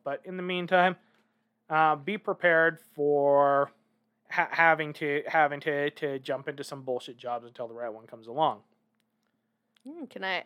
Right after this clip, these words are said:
Speaker 2: add to that by just also saying, like, I love that, Jeff, of where you said, you know, write down what you want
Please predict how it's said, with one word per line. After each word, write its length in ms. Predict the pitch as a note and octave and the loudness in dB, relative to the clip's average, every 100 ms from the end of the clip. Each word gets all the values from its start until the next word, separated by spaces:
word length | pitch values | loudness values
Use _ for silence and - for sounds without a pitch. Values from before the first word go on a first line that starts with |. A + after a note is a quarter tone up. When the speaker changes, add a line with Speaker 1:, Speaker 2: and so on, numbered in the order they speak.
| - | -6
Speaker 2:
add 320 | F3 G3 G3 | -4 -4 -8
to 60 | G#3+ | -10
that 260 | F#3 F3+ - | -4 -4 -4
by 160 | F3 | -6
just 300 | E3+ F3 - - | -6 -8 -10 -14
also 380 | E3 D#3+ - D#3+ | -10 -10 -6 -8
saying, 500 | D#3+ E3 E3+ D#3 D3+ - | -4 -2 -2 -2 -8 -4
like, 180 | C3+ C#3 | 0 2
I 80 | |
love 460 | D3+ C#3+ F3 F3 D#3+ | 2 2 4 4 6
that, 260 | D#3 D3 - | 4 4 4
Jeff, 320 | D#3 D3+ - | 2 2 -2
of 180 | D3+ - | -10 -10
where 180 | - D#3 | -6 -4
you 160 | D3 | -4
said, 300 | D3 D3 C#3 | -8 -6 -6
you 60 | D3 | -6
know, 120 | C#3+ | -8
write 340 | D3 D#3 D#3 - | 0 0 0 0
down 340 | D3 D#3 F3 | -2 -2 -2
what 260 | E3 - D#3+ | -6 -6 -8
you 60 | |
want 340 | C3+ C3 E3 | -6 -6 -6